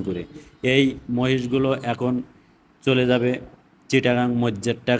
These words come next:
ঘাটে বিক্রয়ের জন্য এবং সাথে যাবে কিছু আরও বলদ গরু। এইগুলোও নিতে চাইলে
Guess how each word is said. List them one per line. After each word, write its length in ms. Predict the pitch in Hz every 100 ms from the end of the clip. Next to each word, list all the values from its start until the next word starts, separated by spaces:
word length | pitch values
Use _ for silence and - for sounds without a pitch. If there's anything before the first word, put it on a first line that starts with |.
| 107
ঘাটে 240 | 131 139 151 - 104
বিক্রয়ের 480 | 123 123 113 113 107
জন্য 240 | 117 135 139 135 117
এবং 140 | 107 110 107
সাথে 200 | 127 123
যাবে 220 | 127 127 127
কিছু 220 | 127 123 131 127 -
আরও 180 | 117 113
বলদ 240 | 110 117 117 120
গরু। 180 | 139 147 - - - - _
এইগুলোও 440 | 120 123 127 143 147
নিতে 260 | 143 139 135
চাইলে 340 | 139 139 135